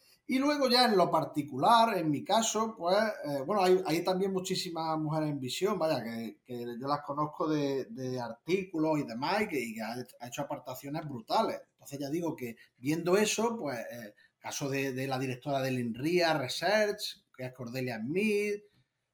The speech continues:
eh, caso de, de, eh, Raquel Urtasun, que es española, que fue directora del Grupo de Tecnología Avanzada de Uber. O sea, hay, hay, hay mujeres que son unas fenómenas.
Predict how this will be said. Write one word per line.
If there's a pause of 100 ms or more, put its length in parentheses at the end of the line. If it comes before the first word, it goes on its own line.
(120)
eh,
caso
de, (1200)
de,
eh,
Raquel
Urtasun,
que
es (140)
española,
que
fue
directora (120)
del
Grupo
de
Tecnología
Avanzada
de
Uber.
O
sea,
hay,
hay,
hay
mujeres
que
son (720)
unas
fenómenas.